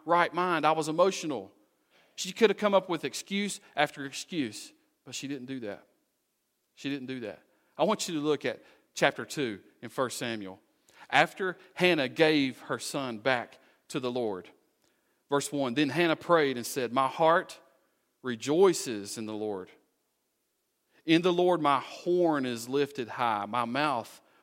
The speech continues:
boasts over my enemies, for I delight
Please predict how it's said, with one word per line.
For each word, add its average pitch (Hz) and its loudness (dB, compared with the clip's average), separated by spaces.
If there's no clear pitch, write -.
boasts 127 -2
over 151 2
my 127 0
enemies, 120 -10
for 135 -2
I 135 4
delight 127 0